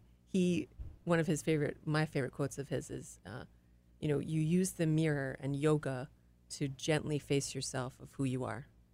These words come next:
and all the consequences of what that is." And it's like you, you are summoned to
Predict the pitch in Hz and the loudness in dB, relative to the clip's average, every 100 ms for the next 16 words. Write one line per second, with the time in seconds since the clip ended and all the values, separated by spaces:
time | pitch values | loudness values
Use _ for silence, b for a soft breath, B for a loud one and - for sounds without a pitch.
0 | - _ - _ _ _ _ - - 135 | -20 _ -20 _ _ _ _ -20 -6 -2
1 | 110 139 139 - 127 135 - 107 - 110 | 0 0 -2 -4 -6 -8 -10 -10 -10 -14
2 | 117 107 113 107 107 69 - - - - | -14 -12 -10 -10 -12 -12 -18 -20 -20 -20
3 | _ - 139 135 - 135 135 135 147 147 | _ -2 0 0 0 -2 -2 -4 -2 -2
4 | 143 135 135 - - 160 135 127 - - | 0 0 -2 -2 0 0 0 -4 -10 -12
5 | - 139 135 | -2 0 0